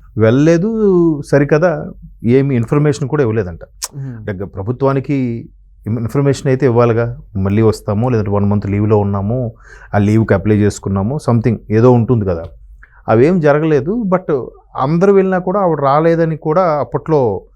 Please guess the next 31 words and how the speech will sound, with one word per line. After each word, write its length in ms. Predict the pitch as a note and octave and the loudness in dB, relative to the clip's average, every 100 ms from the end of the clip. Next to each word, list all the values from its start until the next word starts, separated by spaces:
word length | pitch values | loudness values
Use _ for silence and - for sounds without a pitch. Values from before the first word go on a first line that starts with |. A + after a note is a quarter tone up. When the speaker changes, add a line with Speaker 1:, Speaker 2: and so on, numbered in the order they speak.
| _ - - | _ -20 -2
Speaker 1:
పెద్ద 160 | A#2+ A#2 | 0 0
దుమారమే 460 | A2+ C3+ D#3 D#3+ | 0 2 2 0
రేగింది. 720 | D3 C#3+ C#3 D3 F3+ C#3+ D#3 | -2 -2 -4 -4 -4 -4 -6
దానికి 420 | D3 G#2+ A#2+ A#2+ A2+ | -10 -4 -2 -2 -4
మనం 460 | A#2 A2 F#2+ F2+ - _ _ _ - | -6 -6 -6 -10 -14 _ _ _ -6
సోషల్ 340 | A#2+ C3 D#3 | -4 0 2
మీడియాలో 220 | D#3 D3 | 2 2
కూడా 200 | D3 D#3 - | 2 0 0
చాలా 140 | B2 C3 | 0 2
వైరల్ 320 | A#2+ A2+ A2 | 2 2 -2
అయింది. 260 | F2+ F2+ - | -4 -8 -12
స్మితా 320 | - G#2 C3 | -8 -2 0
సబర్వాల్ 840 | B2+ A#2+ B2 A#2+ A#2+ C3+ B2 G#2+ G2+ - - - | 0 0 0 2 0 -2 -2 -4 -6 -14 -20 -2
కేసీఆర్ 400 | A2+ A2+ C3 A#2+ | 2 2 4 2
గారు 300 | A2+ A#2 A2 | 4 2 4
హయాంలో 440 | G2+ G#2+ G#2+ G#2+ A2 | 2 2 2 2 2
బాగా 480 | G2 G2+ G#2 G2 F#2 | 2 2 2 2 2
వర్క్ 320 | F#2 F#2 G#2+ | -2 -4 -4
చేశారు. 320 | F#2 G#2 F3 | -4 -2 0
ఆవిడ, 400 | E3 D3 A2 F2+ - - - - - - | 0 2 2 -2 -6 -20 -20 -20 -12 -4
ఆ, 140 | G2+ | -4
ప్రతి, 580 | G2+ C3+ C#3+ F#3 F3+ D3 A#2+ | -2 -2 -2 -2 -4 -4 -4
ఆ, 120 | A#2 | -4
కేసీఆర్ 440 | A2 C3+ B2+ D3+ | -2 -2 0 2
గారు 400 | C#3 C#3 C3 C3 A#2 A2+ | 2 2 0 -2 -4 -4
గత 140 | A2+ | -2
ప్రభుత్వంలో 600 | B2 B2 A#2+ B2+ B2 A2 A#2+ | -2 -2 -2 -2 -2 -4 -6
తీసుకున్న 320 | A#2+ C3 A#2 | -6 -4 -2
ప్రతి 280 | A#2 G#2+ B2 | 0 0 0
నిర్ణయం 400 | A#2+ A#2+ C3 B2 | 2 2 2 2
వెనుక 540 | A#2+ A2+ D#3+ A#2 | 0 0 0 2